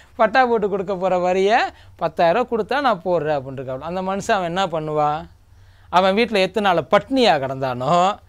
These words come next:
புள்ள குட்டியை சோறு தின்னுச்சோ திங்கலையோ, பூ வியாபாரம் ஆச்சோ ஆவலையோ,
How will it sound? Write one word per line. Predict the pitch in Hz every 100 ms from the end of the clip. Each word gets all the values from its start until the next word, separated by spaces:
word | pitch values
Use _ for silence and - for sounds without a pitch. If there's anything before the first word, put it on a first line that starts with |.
| - - -
புள்ள | 262 262
குட்டியை | 220 185
சோறு | 170 226 226
தின்னுச்சோ | 185 208 214 -
திங்கலையோ, | 185 156 156 156 147 151 170 202 220 - - -
பூ | 285
வியாபாரம் | 233 214 247 233 196
ஆச்சோ | 175 226 - 226
ஆவலையோ, | 196 165 165 151 151 160 202 220